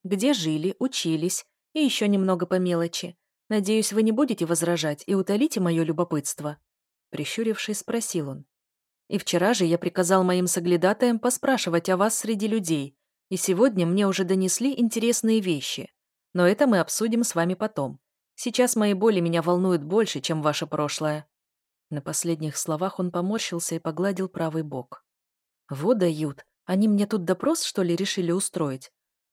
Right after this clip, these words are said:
Ну-ну, не знаете вы женщин двадцать первого века. Сочинить такое могу,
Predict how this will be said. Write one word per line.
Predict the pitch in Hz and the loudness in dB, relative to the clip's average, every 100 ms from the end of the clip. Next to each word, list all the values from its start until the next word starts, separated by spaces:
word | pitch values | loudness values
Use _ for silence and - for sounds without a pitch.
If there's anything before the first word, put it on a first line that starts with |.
| _ | _
Ну-ну, | 202 202 285 226 226 - - | -2 2 4 2 0 -4 0
не | 254 | 2
знаете | 262 220 202 247 285 | 2 2 2 2 0
вы | 269 | 0
женщин | 262 247 170 185 | 2 2 0 -2
двадцать | 175 196 - - | 0 -2 -2 -2
первого | 214 196 202 214 | -2 0 0 0
века. | 185 147 - 156 _ _ - | -2 -4 -6 -14 _ _ -10
Сочинить | - 226 254 247 240 - | -6 -2 2 2 0 -2
такое | 226 339 302 | 0 4 4
могу, | 180 175 156 147 | 4 0 -2 -6